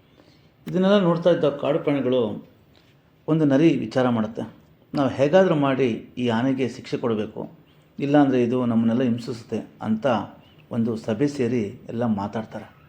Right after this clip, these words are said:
ನರಿ ಆನೆ ಹತ್ರ ಹೋಗ್ಬಿಟ್ಟು ಹೇಳುತ್ತೆ, "ಆನೆ, ನಮ್ಮ ಕಾಡಿನ ರಾಜ ಸತ್ತೋಗ್ಬಿಟ್ಟಿದ್ದಾರೆ,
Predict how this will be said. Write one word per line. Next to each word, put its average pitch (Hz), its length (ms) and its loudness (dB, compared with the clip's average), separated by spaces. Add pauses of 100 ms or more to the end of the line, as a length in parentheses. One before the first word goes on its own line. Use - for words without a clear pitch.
(1200)
ನರಿ 170 580 4 (560)
ಆನೆ 175 180 4
ಹತ್ರ 165 160 2
ಹೋಗ್ಬಿಟ್ಟು 127 720 -4
ಹೇಳುತ್ತೆ, 123 300 -2
"ಆನೆ, 120 600 -2 (580)
ನಮ್ಮ 120 200 0
ಕಾಡಿನ 143 300 2
ರಾಜ 131 140 2
ಸತ್ತೋಗ್ಬಿಟ್ಟಿದ್ದಾರೆ, 113 960 -2